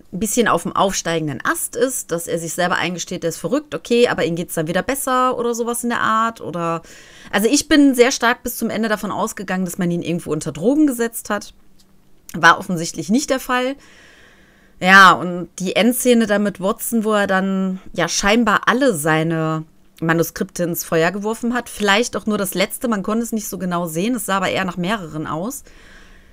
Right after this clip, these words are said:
fand ich dann auch so ein bisschen zwiegespalten. Ich kann's nachvollziehen, dass er seinen Freund da schützen möchte und so. Ich kann's auch nachvollziehen, dass, ähm, er, ja,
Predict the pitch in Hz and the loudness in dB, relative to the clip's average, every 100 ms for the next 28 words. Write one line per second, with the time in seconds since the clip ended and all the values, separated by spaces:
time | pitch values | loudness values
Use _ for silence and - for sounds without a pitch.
0 | - - - - - - - - - 185 | -20 -20 -20 -20 -12 -6 -6 -6 -4 0
1 | 214 202 208 190 170 190 180 165 165 - | 0 0 0 0 0 0 -2 -2 -6 -6
2 | 180 160 - 156 147 151 175 - 202 - | -8 -8 -4 -2 -2 -2 -8 -2 -2 2
3 | 165 202 - 226 - 220 202 175 165 170 | 4 4 2 -6 -4 -4 -4 -6 -6 -4
4 | 170 - 180 185 165 - 220 - 233 226 | -6 -4 -4 -4 -6 -6 -8 -2 0 0
5 | 220 226 202 214 208 208 226 - - - | -4 -8 -8 -8 -6 -6 -8 -12 -20 -20
6 | - 185 - 208 220 196 196 196 - 226 | -14 -12 -4 -2 -2 0 4 4 4 -4
7 | - - 202 202 190 190 175 175 - - | -4 -6 -4 -4 -2 -2 -4 -6 -10 -10
8 | - 165 170 170 170 170 165 _ _ _ | -6 -4 -4 -4 -4 -4 -8 _ _ _
9 | _ _ _ _ _ _ _ _ - - | _ _ _ _ _ _ _ _ -12 -2
10 | 170 170 170 170 _ _ _ _ _ _ | 4 4 4 0 _ _ _ _ _ _
11 | _ - 151 160 165 143 | _ -8 -2 2 2 0